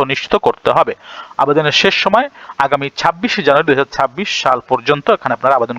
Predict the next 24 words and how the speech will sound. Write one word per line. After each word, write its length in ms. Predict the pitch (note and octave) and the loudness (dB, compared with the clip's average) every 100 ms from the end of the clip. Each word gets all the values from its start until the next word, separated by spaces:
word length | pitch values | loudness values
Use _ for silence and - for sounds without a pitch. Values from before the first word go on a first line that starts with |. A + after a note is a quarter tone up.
| A#2+ | -2
করতে 180 | F#3 G3 | 0 0
পারবেন। 200 | D#3+ F3 F3 | 0 -2 -2
প্রিয়, 140 | G3+ - _ _ | 0 0 _ _
প্রিয় 180 | A#3+ C#4+ - | 0 2 2
চাকরি 220 | D3+ D#3+ D#3 | 0 0 -2
প্রত্যাশী 300 | C#3+ D#3 D3 | -2 -2 0
বন্ধুগণ, 340 | D#3 D#3 E3+ F#3+ D3 | 0 2 2 2 2
যারা 140 | B2+ A#2+ | 2 0
এখানে 160 | C#3 B2 | 0 0
আবেদন 200 | C3 C3 | -2 -2
করতে 220 | C3+ - C3 - | -2 -2 -6 -2
চান, 240 | D#3+ E3+ G3 A3 - | 0 0 -2 -4 -2
সম্পূর্ণ 400 | C#3+ C#3 C#3 C#3+ B2 | -2 0 -2 -2 -2
ভিডিওটি 380 | C#3+ D3+ D3+ E3+ F3+ - - - - - | -2 -2 0 -2 -4 -12 -20 -20 -20 -4
দেখার 200 | C3+ E3 | -2 0
জন্য 120 | F#3+ F3+ | 0 0
সবাইকে 200 | F#3+ F#3 | 0 2
ধন্যবাদ 300 | F3+ F#3+ G#3+ G#3+ C#3 | 2 4 2 2 0
এবং 140 | C3+ C3+ | 0 0
দ্রুত 180 | D3 D#3 E3 | 0 2 2
আবেদন 200 | C3 B2+ C3 | 2 0 2
করে 140 | B2 | 2
ফেলতে 200 | C#3 C3+ E3+ | 0 0 2
পারেন। 160 | F#3+ | 2